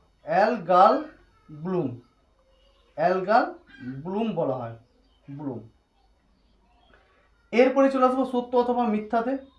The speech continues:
এক নম্বর কোশ্চেন রয়েছে, জলে অ্যালুমিনিয়াম ধাতুর লবণ দ্রবীভূত থাকলে জল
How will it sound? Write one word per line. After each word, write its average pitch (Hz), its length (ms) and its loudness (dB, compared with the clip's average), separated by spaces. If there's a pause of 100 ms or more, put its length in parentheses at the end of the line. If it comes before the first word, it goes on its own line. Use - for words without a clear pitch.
(720)
এক 190 220 0
নম্বর 254 240 2
কোশ্চেন 254 340 -2
রয়েছে, 185 560 -4 (640)
জলে 240 320 6
অ্যালুমিনিয়াম 247 600 2
ধাতুর 214 320 -2
লবণ 208 460 2
দ্রবীভূত 214 360 -6
থাকলে 220 480 -8
জল 196 360 4